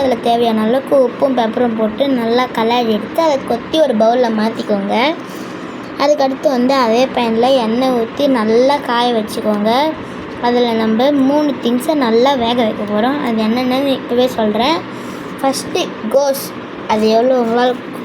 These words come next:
பொடியாக கட் பண்ண முடியும், அதையும் கட் பண்ணிக்கோங்க. பீன்ஸ், அதையும் கட் பண்ணிக்கோங்க. கேரட், இதையும் கட் பண்ணிக்கோங்க. இப்போ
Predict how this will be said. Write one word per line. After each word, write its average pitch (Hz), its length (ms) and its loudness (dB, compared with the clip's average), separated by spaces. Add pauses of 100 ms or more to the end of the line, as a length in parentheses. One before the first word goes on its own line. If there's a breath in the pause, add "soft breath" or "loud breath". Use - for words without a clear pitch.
(260)
பொடியாக 262 360 0
கட் 220 160 -2
பண்ண 240 220 0
முடியும், 254 240 2
அதையும் 233 300 -2
கட் 214 160 -6
பண்ணிக்கோங்க. 214 400 0 (720 loud breath)
பீன்ஸ், 320 380 2 (240)
அதையும் 247 340 2
கட் 233 180 -2
பண்ணிக்கோங்க. 220 440 -2 (540)
கேரட், 285 340 -2 (280)
இதையும் 269 360 2
கட் 220 180 -4
பண்ணிக்கோங்க. 214 460 -2 (3000)
இப்போ 240 280 0